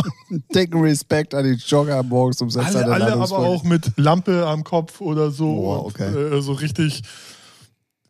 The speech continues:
Speaker 1: cool. Also, ja, so, dass man sie erkennt.
Speaker 2: Sehr, sehr vorbildlich.
Speaker 1: Ja.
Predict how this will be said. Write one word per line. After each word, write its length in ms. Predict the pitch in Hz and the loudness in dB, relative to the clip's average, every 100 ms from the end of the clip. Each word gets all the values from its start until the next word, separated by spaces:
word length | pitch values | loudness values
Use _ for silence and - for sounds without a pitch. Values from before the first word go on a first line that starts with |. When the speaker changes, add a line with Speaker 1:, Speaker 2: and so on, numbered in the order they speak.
| _ - | _ -8
Speaker 1:
cool. 180 | 156 123 - | -2 0 0
Also, 280 | 123 110 101 | 0 -2 -4
ja, 200 | 165 123 _ _ | -4 -6 _ _
so, 140 | 151 | 2
dass 200 | 147 139 | 2 2
man 140 | 156 143 | 0 0
sie 100 | 135 | -2
erkennt. 480 | 117 - 117 98 - _ _ _ | -2 0 0 -2 -12 _ _ _
Speaker 2:
Sehr, 480 | 98 98 117 123 120 | -10 -2 2 2 0
sehr 400 | - 107 117 113 - | -2 0 0 0 -2
vorbildlich. 560 | - 143 123 107 104 | 2 4 2 0 -4
Speaker 1:
Ja. 80 | 117 | -4